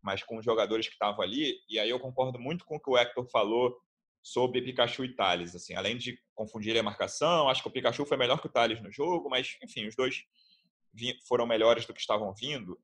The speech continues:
mas o trabalho do Vanderlei passa muito pela recuperação desses dois que jogaram bem com ele, né? O Pikachu terminou dois mil e dezenove muito bem,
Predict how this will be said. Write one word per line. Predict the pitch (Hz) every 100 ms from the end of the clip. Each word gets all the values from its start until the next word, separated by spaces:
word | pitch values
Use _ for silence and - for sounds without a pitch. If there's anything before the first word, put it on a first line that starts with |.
| _
mas | 110 107 113 110 -
o | 117
trabalho | - 117 110 160 165
do | 123
Vanderlei | 127 110 101 120
passa | - 135 123
muito | 113 127 156 -
pela | 131 123
recuperação | 120 - 110 107 110
desses | 107 - 104
dois | 104 117 -
que | 139
jogaram | 143 131 185 147
bem | 120 127
com | -
ele, | 95 82 85
né? | 87
O | 90
Pikachu | 107 101 113 123 _ _ _ _
terminou | 117 117 110 131
dois | 151
mil | 123 127
e |
dezenove | 123 101 107 107
muito | 101 107
bem, | 92 95 101 160